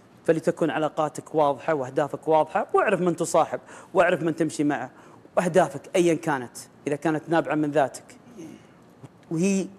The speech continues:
خلينا نقول، تمثل مبادئك وقيمك ودينك وتخدم وطنك، سوها. إذا كانت مخالفة،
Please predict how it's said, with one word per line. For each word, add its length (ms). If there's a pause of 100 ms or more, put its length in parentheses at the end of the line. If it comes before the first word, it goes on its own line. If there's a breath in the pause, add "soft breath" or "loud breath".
(140)
خلينا 240
نقول، 140
تمثل 420
مبادئك 720 (360 loud breath)
وقيمك 600 (220)
ودينك 460
وتخدم 360
وطنك، 420 (120)
سوها. 380 (440 loud breath)
إذا 120
كانت 360
مخالفة، 580